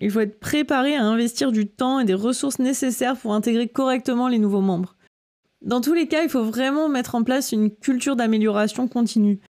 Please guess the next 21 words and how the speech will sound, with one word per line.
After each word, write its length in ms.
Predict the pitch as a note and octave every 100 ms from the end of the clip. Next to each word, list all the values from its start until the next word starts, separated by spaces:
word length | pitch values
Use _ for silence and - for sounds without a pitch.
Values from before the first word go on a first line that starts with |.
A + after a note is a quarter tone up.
| _ _
c'est-à-dire 320 | A3 A3 C#4
encourager 540 | A#3+ - C4+ C4+ C4+
les 220 | C4 A3
équipes 380 | G#3+ G#3 - -
à 120 | -
toujours 360 | G3 - C4+ C4
rechercher 460 | C4 B3+ B3 - C#4
les 120 | G3+
façons 360 | - A#3+ A#3
d'optimiser 600 | B3+ B3 A#3+ C4+ C4 B3
les 80 | B3
processus, 680 | G#3+ A#3 A#3 A3+ - A3+ - - _ _ -
d'apprendre 420 | G3+ B3 B3 D4
de 60 | C4+
leurs 280 | A3 A3 A3+
erreurs 280 | A#3 C4+
et 60 | C#4
de 100 | G3
partager 560 | G3 A#3+ A#3+ B3+ A3+ B3+
leurs 240 | G#3+ -
connaissances. 640 | - G#3+ G#3+ G#3 G#3+ G3